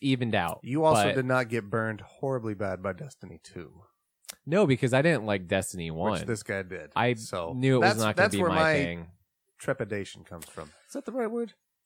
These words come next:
Speaker 1: Trepidation's perfect, yeah.
Speaker 2: Yeah, okay.
Speaker 1: Yeah.
Speaker 2: Um,
Speaker 1: Uh, technically, it's E A.
Speaker 2: Yeah.
Speaker 1: It's not Activision.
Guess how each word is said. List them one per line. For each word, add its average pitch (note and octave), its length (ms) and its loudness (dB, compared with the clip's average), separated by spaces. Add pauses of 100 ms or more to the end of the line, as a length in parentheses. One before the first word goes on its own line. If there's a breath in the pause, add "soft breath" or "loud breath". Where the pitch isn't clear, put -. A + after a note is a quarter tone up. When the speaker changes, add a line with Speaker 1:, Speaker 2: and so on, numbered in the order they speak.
Speaker 1:
Trepidation's G3+ 560 0
perfect, A#2 440 -2
yeah. G#2 380 4
Speaker 2:
Yeah, B2+ 60 -6
okay. F2+ 280 -8
Speaker 1:
Yeah. G#2+ 360 2 (580)
Speaker 2:
Um, E3+ 420 2
Speaker 1:
Uh, - 80 -20
technically, D#3 540 -2
it's D#3 180 -6
E E3 140 -6
A. C#3 280 -6 (480)
Speaker 2:
Yeah. B3+ 240 0 (260)
Speaker 1:
It's - 180 -4
not D#3 160 4
Activision. F#2 720 2